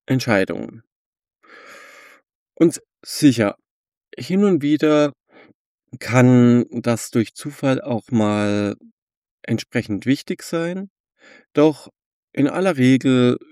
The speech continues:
sind diese Fragen, ich nenne sie gerne Fünf-Minuten-Fragen, die man innerhalb von fünf Minuten abgearbeitet haben kann.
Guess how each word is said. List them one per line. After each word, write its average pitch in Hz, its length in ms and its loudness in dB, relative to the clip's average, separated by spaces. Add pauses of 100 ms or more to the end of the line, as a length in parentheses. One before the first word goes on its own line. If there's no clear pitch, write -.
(100)
sind 131 600 0
diese 170 240 -4
Fragen, 117 720 0 (840)
ich 131 120 -8
nenne 139 260 6
sie 117 140 -2
gerne 113 260 2
Fünf-Minuten-Fragen, 113 1300 0 (720)
die 123 180 0
man 131 180 6
innerhalb 131 300 0
von 131 140 2
fünf 127 260 0
Minuten 117 380 2
abgearbeitet 92 760 -6
haben - 220 -12
kann. - 280 -12